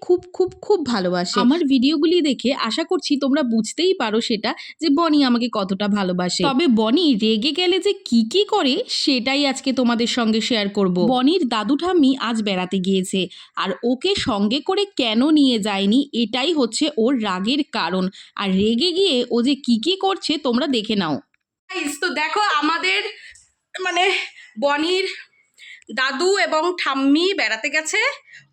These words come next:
Speaker 2: ও দাদু ঠাম্মির সঙ্গে যাবে। কান্না করছে, দেখো ওর মুখটা একবার দেখো। এই মেরে দিল তোমাদেরকে। আহ! এহ,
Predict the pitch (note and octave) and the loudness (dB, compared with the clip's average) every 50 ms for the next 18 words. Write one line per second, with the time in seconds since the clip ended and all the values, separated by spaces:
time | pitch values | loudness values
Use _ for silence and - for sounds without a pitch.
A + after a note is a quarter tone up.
0 | - C4 C#4 D#4+ F#4 F#4 D#4+ B3+ D4 C#4 B3+ D4+ - D4+ D#4 D4+ D#4+ D#4+ - - | 2 2 2 4 2 0 0 -2 -2 -2 -2 -2 -2 0 0 0 0 0 0 -2
1 | E4+ E4 E4+ F#4 E4+ B3+ C4 A3+ G3+ G3 F#3+ F#3+ - - _ _ _ _ - D#4 | -2 -2 -2 -4 -2 0 -2 -2 0 -2 -4 -6 -8 -18 _ _ _ _ 0 0
2 | D4 D4+ D#4 E4 F4+ F#4 F4+ F#4+ - F#4+ - G4 D4 C#4 C4+ D4+ D#4 D4 D4 E4 | 0 2 2 0 0 0 0 -4 -4 -4 -4 -2 -2 -2 0 0 2 2 2 2
3 | E4+ E4+ - F4+ E4 D4+ E5 D#5 C5+ E5 E5+ D#5+ F5+ F5+ F#5+ G5 G#5 - - _ | 0 -2 -6 -6 -6 -4 -4 -4 -4 -2 -2 0 0 0 0 0 -2 -6 -10 _
4 | _ _ - D#4+ F4+ G4 A4 A#4 C#5 D5+ D#5+ F#5 D5+ - G4+ G4 G4 - G4 G4 | _ _ -6 -2 0 0 2 2 2 2 2 2 0 0 -4 -6 -6 -6 -4 -2
5 | G4 F#4 F#4+ G4 G4 G4 F#4 F#4+ G4 F#4+ F#4 F4+ F4 F4 E4+ F4 F4 F4 E4+ E4+ | -2 0 0 0 0 0 0 0 0 -2 -2 -2 0 0 -2 -2 -4 -6 -4 -4
6 | - - - A#4+ D#5+ - C6 C6+ C6+ C6+ C6+ C6+ C6+ C6+ C6+ C6+ C6+ C6+ C6+ C6+ | -4 0 2 2 2 2 2 2 4 4 4 6 6 6 6 6 6 6 4 2
7 | - E5 D#5 - - - - - - - - - C5 E5 F#5 G5 | 2 -2 -2 -2 -4 -12 -16 -18 -20 -8 -2 0 2 2 2 0